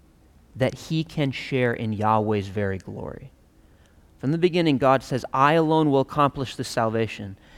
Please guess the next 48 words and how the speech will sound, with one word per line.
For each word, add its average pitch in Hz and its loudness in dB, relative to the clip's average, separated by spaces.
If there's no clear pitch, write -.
And 131 0
then 147 4
in 156 4
this 135 0
book 147 0
of 131 -10
prophecy, 156 0
it's - -2
the 151 -6
servant 165 2
who 143 2
accomplishes 139 0
the 135 -4
salvation, 139 2
the 127 0
servant 165 0
who 151 -2
does 151 4
what 147 -4
only 196 4
Yahweh 165 6
can 160 -4
do. 139 0
And 151 2
in 180 2
so 196 -2
doing, 196 0
in 143 -2
describing 180 -4
the 170 -4
servant 185 -4
this - -8
way, 165 0
what 160 2
Isaiah 180 2
is 170 0
doing 185 0
is 143 -4
he's 175 -6
so 190 -2
uniting, 190 2
so 190 2
identifying 139 2
the 156 -4
servant 143 2
with 180 2
God 175 8
himself 151 2